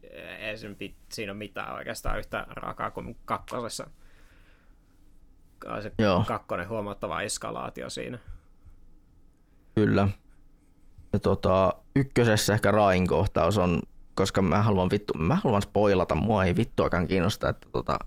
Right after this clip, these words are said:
Speaker 2: katsotteko te Terrifier ykköstä, koska se on ihan vitun paska elokuva.
Speaker 1: Ai, ai.
Speaker 2: Niin tota, ja mä sanoin, että kymmenen euroa oli ihan ok hinta sitä elokuvasta.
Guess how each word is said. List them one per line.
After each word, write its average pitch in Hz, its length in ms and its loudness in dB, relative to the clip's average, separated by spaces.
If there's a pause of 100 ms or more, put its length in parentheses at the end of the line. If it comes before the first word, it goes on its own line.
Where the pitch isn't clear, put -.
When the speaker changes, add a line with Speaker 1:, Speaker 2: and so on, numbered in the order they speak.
(200)
Speaker 2:
katsotteko - 520 0
te - 80 0 (500)
Terrifier 113 420 4
ykköstä, - 340 0
koska - 200 -2
se 127 80 2
on - 60 4
ihan 165 240 4
vitun 190 260 6
paska 131 440 2
elokuva. 139 420 4 (540)
Speaker 1:
Ai, 120 260 -8
ai. - 120 -12
Speaker 2:
Niin 120 140 2
tota, 107 420 2 (220)
ja 117 120 4
mä 104 120 4
sanoin, 120 200 2
että 113 120 0
kymmenen 127 420 4
euroa 127 300 4
oli 131 200 4
ihan 135 220 2
ok 135 200 2 (140)
hinta 104 260 2
sitä - 220 -2
elokuvasta. 101 540 0